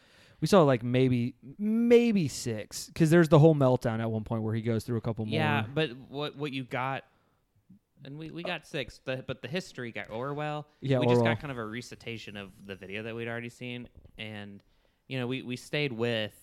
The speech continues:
Speaker 2: Dennis, Hedwig, Patricia, and
Speaker 1: Barry.
Speaker 2: Barry,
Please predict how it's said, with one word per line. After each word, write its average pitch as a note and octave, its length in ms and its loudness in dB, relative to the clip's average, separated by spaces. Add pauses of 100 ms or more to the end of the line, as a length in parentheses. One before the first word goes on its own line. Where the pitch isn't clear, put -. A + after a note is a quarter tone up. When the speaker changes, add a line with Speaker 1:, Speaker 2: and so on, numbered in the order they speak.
(880)
Speaker 2:
Dennis, A#2 460 -6
Hedwig, G#2+ 640 -6 (340)
Patricia, G#2 760 -8 (260)
and G2+ 400 -10 (400)
Speaker 1:
Barry. A#2 220 4
Speaker 2:
Barry, D#3 340 -2